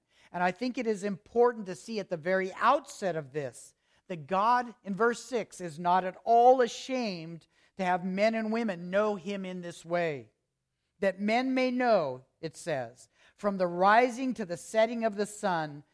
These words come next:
that there is no one besides me. I am the Lord, and there is no other." From the rising and setting of the sun, God is saying from east to west that the whole world will know,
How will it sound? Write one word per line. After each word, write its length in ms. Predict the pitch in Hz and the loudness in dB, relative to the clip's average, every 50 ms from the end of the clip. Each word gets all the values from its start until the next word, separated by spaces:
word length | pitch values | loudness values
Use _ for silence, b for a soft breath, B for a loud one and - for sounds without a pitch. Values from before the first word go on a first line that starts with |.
| _ _ - | _ _ -6
that 140 | - 185 180 | -6 -4 -2
there 160 | 202 196 190 | 0 0 0
is 200 | 196 185 156 151 | 0 -2 -2 -4
no 320 | 185 180 185 208 240 262 277 | -4 0 4 6 6 6 6
one 320 | 269 226 185 165 160 160 | 6 2 0 -2 -2 -2
besides 600 | 151 160 151 - - 180 175 175 170 165 143 156 | -4 -6 -6 -4 -2 0 0 0 0 -2 -6 -6
me. 280 | 185 196 185 196 208 202 | -6 -6 -4 -4 -6 -6
I 320 | - - 202 202 208 214 | -2 0 2 4 4 2
am 400 | 208 208 226 247 262 277 285 277 | 2 0 -2 0 0 0 0 0
the 100 | 220 190 | -2 -2
Lord, 520 | 175 160 147 143 143 139 143 151 165 170 - _ _ _ _ _ _ - | -2 -4 -6 -8 -8 -6 -6 -8 -8 -8 -12 _ _ _ _ _ _ -6
and 140 | 185 196 175 | -6 -4 -2
there 140 | 196 196 202 | -2 -2 -2
is 280 | 202 226 220 190 185 | -2 -4 -4 -4 -2
no 240 | 214 202 202 202 196 | -2 -2 0 0 2
other." 360 | 202 214 226 202 175 123 - _ _ _ _ _ _ _ _ _ _ _ _ _ _ _ _ _ | 0 0 0 -4 -8 -10 -12 _ _ _ _ _ _ _ _ _ _ _ _ _ _ _ _ _
From 180 | - 220 226 214 | -4 -2 0 0
the 80 | 208 | 0
rising 580 | 196 202 214 233 254 262 262 247 214 240 240 233 | 4 4 6 6 6 4 2 0 -4 -8 -6 -6
and 140 | 208 196 - | -6 -8 -8
setting 360 | - - 247 262 254 233 220 | -4 -2 -2 -2 -2 -2 -4
of 100 | 208 190 | -6 -6
the 80 | 190 185 | -6 -10
sun, 560 | - - - 247 226 208 190 190 185 185 185 b b b b b | -10 -6 -2 0 0 0 0 -2 -4 -8 -10 b b b b b
God 260 | 214 214 233 247 240 | 2 4 4 4 2
is 100 | 226 196 | 0 -4
saying 300 | - - 226 220 214 208 | -4 -6 -6 -6 -6 -8
from 260 | - - 196 185 180 - _ | -4 -4 -4 -4 -4 -8 _
east 460 | - 277 294 294 277 277 - - - - | 0 2 2 2 2 -2 -8 -16 -14 -10
to 100 | 254 254 | -8 -6
west 480 | 240 233 240 226 220 196 170 165 - | -2 2 4 4 4 4 2 -2 -8
that 180 | - 196 170 - | -8 -8 -8 -8
the 100 | - 190 | -10 -12
whole 440 | 170 - - 214 269 302 311 320 302 | -12 -6 0 2 2 2 4 2 0
world 400 | 262 254 262 262 269 254 240 214 | 2 4 6 6 6 6 4 0
will 120 | 208 202 | -4 -4
know, 460 | 185 185 190 202 202 185 165 160 147 | -4 0 2 2 2 2 0 -2 -6